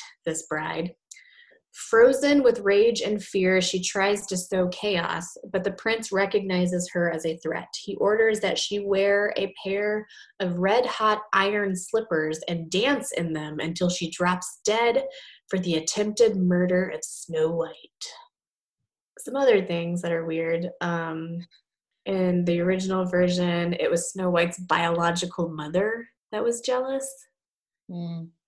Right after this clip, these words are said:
Speaker 1: Um, it is believed that the change to a stepmother in later editions was to tone down the story for children, because that was the only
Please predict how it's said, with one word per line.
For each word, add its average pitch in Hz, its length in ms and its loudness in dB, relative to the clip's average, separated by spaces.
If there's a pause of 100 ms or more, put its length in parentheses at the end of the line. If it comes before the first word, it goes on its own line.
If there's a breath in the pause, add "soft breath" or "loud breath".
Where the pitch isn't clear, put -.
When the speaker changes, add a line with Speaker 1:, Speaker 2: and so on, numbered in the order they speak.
(320)
Speaker 1:
Um, 180 220 2
it 190 100 -2
is 202 120 0
believed 196 400 2
that 202 200 2
the 185 80 0
change 180 460 0
to 175 120 -2
a 170 40 2
stepmother 170 580 -2
in 170 140 -4
later 165 220 -2
editions 170 480 -4
was 170 140 0
to 156 120 -6
tone 185 400 0
down 175 240 2
the 175 60 2
story 165 480 -2
for 156 120 -8
children, 185 720 -6 (600 loud breath)
because 180 300 -2
that 180 200 0
was 180 160 0
the 180 160 0
only 170 400 -4